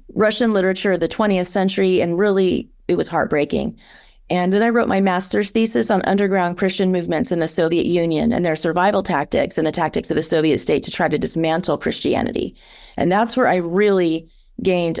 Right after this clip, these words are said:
for two years, I was, like, neck deep in the primary source material and really, um, absorbing what happened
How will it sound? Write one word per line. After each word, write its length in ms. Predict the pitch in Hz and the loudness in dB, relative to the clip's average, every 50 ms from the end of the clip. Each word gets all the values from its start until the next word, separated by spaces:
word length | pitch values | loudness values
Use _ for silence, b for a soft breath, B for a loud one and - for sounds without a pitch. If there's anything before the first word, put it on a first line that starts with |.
| - 196 | -6 -2
for 140 | - 208 196 | -2 -2 -2
two 160 | - 240 233 | 0 2 2
years, 320 | 214 190 160 147 139 - | 4 4 2 2 0 0
I 100 | 156 165 | 0 0
was, 160 | 165 165 160 | 0 0 0
like, 200 | 165 156 147 143 | 0 -2 -2 0
neck 400 | 160 160 165 175 202 202 - - _ _ - | 0 0 0 0 0 -2 -4 -12 _ _ -4
deep 380 | 156 196 185 156 - - - | 0 2 2 2 0 -2 -4
in 260 | - - 170 165 165 160 | -4 -2 -2 -2 0 0
the 160 | 156 160 165 - - | 0 -2 -4 -6 -4
primary 380 | - 220 226 240 226 214 208 | -2 0 2 2 2 2 0
source 320 | 202 202 214 196 196 190 - | 0 0 0 0 0 0 0
material 680 | 196 185 190 208 196 185 180 180 175 170 170 170 170 b b b b b b b b _ - | -2 0 0 0 0 2 2 2 2 2 2 0 -2 b b b b b b b b _ -4
and 280 | - 180 170 165 - - | -2 -2 0 -2 -2 -2
really, 720 | - 185 196 220 226 220 214 202 185 180 180 180 180 b b b b b b b _ - | -2 2 2 4 4 4 4 4 2 2 0 -2 -6 b b b b b b b _ -4
um, 380 | - 185 175 160 156 156 - - | -2 0 2 2 0 0 0 -2
absorbing 600 | - 180 180 175 190 202 214 208 202 180 165 175 | -2 -2 -2 0 0 2 2 2 2 0 0 0
what 360 | 180 - 175 175 196 208 202 190 | -2 -2 -2 0 2 2 2 2
happened 520 | 185 196 185 180 180 180 165 165 165 - | 2 0 0 0 0 -2 -2 -2 -4 -4